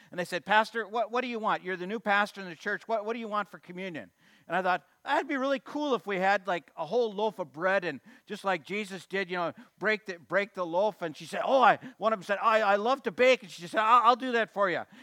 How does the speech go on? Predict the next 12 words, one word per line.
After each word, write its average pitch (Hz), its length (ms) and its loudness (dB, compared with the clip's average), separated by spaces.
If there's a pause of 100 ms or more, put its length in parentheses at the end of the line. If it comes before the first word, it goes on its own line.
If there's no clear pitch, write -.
And 156 80 -16
she 175 100 -14
said, 202 60 2
"I'll 226 100 6
take 233 200 -4
care 220 180 0
of 190 120 0
communion 190 420 -4
this 151 160 -6
time." 123 260 -2 (220)
Okay, 240 120 2
fine. 247 340 6